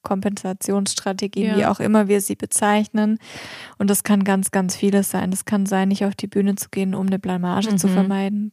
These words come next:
Speaker 1: und ganz viele andere, wie wir ja auch schon
Speaker 2: Mhm.
Speaker 1: angesprochen haben.
Speaker 2: Es kann auch sein, zum Beispiel eine Yogalehrerausbildung zu machen
Speaker 1: Ja.
Speaker 2: und da nie zu unterrichten.
Speaker 1: Ja.
Speaker 2: <laughs>
Speaker 1: Ja.
Speaker 2: Ja.
Speaker 1: Gar nicht so untypisch.
Speaker 2: Ja.
Speaker 1: Gut.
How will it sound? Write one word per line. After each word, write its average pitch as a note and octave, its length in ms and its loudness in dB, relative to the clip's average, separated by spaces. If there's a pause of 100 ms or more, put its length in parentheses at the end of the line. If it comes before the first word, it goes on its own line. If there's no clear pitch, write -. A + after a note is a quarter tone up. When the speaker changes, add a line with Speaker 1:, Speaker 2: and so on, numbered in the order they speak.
Speaker 1:
und F#3 200 -4
ganz F#3 200 -2
viele F#3 260 -2
andere, F#3+ 360 0
wie G3+ 160 2
wir G#3 80 6
ja F3+ 160 4
auch F3 100 -2
schon A3+ 180 4
Speaker 2:
Mhm. G3 40 4
Speaker 1:
angesprochen G#3 640 0
haben. G#3 80 -2
Speaker 2:
Es G#3 80 -2
kann G#3 180 4
auch G#3+ 120 6
sein, G3+ 280 2
zum G3+ 160 2
Beispiel F#3+ 320 2
eine F#3 120 4
Yogalehrerausbildung F#3+ 1040 4
zu F#3+ 120 -2
machen F3+ 140 4 (220)
Speaker 1:
Ja. - 40 0
Speaker 2:
und G3+ 160 4
da F#3+ 120 6
nie A3 200 6
zu A3 140 6
unterrichten. G3+ 800 6
Speaker 1:
Ja. D4 140 6 (100)
Speaker 2:
<laughs> - 720 2
Speaker 1:
Ja. D4 220 4 (200)
Speaker 2:
Ja. A3 340 2 (340)
Speaker 1:
Gar B3 140 4
nicht B3+ 140 2
so - 120 -2
untypisch. A3+ 720 -2
Speaker 2:
Ja. G#3+ 340 4 (3000)
Speaker 1:
Gut. E4 440 6